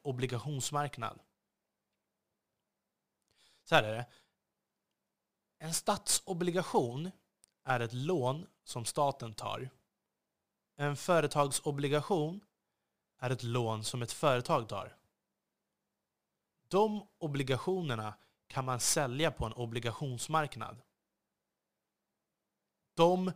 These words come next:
obligationerna kan man sälja till vem som helst, men det är oftast pensionsfonder, försäkringsbolag och räntefonder som köper de här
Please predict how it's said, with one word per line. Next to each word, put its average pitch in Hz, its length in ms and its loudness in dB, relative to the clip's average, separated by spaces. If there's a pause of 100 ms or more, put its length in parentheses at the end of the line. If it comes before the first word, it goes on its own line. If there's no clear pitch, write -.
(640)
obligationerna 139 840 2
kan 131 180 -4
man 127 120 2
sälja 117 380 2
till 113 140 -8
vem 107 240 -4
som 110 140 -6
helst, 123 560 -2
men 117 500 -2
det 120 80 0
är 110 260 0
oftast - 480 -4
pensionsfonder, 147 1200 -2 (340)
försäkringsbolag 120 1000 0
och 117 100 -2
räntefonder 123 840 -2
som 107 440 -6
köper 139 480 -2
de 107 140 -8
här 104 260 -8